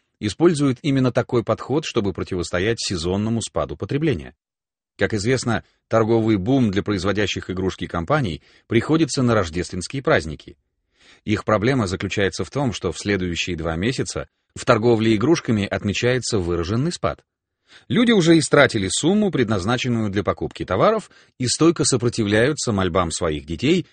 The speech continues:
о приобретении новых игрушек. Даже те дети, чьи дни рождения приходятся на послепраздничные дни, получают меньше игрушек из-за недавнего шумного рождественского веселья.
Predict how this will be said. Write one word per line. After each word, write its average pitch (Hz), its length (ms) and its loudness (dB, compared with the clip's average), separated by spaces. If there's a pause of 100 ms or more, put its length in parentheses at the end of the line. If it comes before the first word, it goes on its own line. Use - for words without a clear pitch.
(140)
о 104 100 2
приобретении 113 760 2
новых 80 420 -2
игрушек. 127 440 -4 (560)
Даже 107 280 4
те 120 180 0
дети, 120 320 0
чьи 107 200 -4
дни 104 140 0
рождения 101 460 0
приходятся 95 540 -4
на 90 160 -2
послепраздничные 85 1000 -2
дни, 127 300 0 (320)
получают 123 560 2
меньше 120 500 2
игрушек 123 540 -2
из-за 107 260 0
недавнего 107 540 2
шумного 110 500 -2
рождественского 85 720 -4
веселья. 123 520 -4